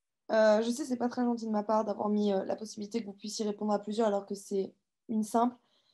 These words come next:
Mais c'est tellement rapide, euh, de se faire avoir, même si au concours, ça va, ils sont assez gentils, ils séparent, mais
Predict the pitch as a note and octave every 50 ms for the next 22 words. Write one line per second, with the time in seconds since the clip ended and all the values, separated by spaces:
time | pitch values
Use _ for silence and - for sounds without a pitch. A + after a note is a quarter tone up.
0 | _ _ _ - A3+ A#3 A3+ A#3 A#3 A#3 A#3 A#3+ A#3 C4 B3+ C4 C4 C4+ C4 C4
1 | B3+ - - - B3 A#3+ A#3+ - B3+ C4 A#3+ G3+ - - _ _ _ _ _ _
2 | _ _ _ _ _ - - G#3+ G#3 G#3 G#3 F#3+ G3+ G#3+ G#3+ - - A#3+ A3 A3+
3 | A3 G#3+ A3+ A3+ A3 G#3+ G3+ F#3 - _ _ _ _ _ _ _ _ _ _ _
4 | _ _ _ - A3 G#3+ G#3+ A3 A3+ A3 - A#3+ A3+ A3+ A3 A3 A3+ A3 A#3 A#3
5 | A#3 A3+ - G#3 G3 G#3 G#3 G3+ G3+ G3 G3 G3 F#3+ G3 G3+ G#3 G3+ - B3+ -
6 | - G#3 F#3 - G#3 G3+ G3+ A#3+ A#3 A3+ A3 G#3 G3 F#3+ F#3+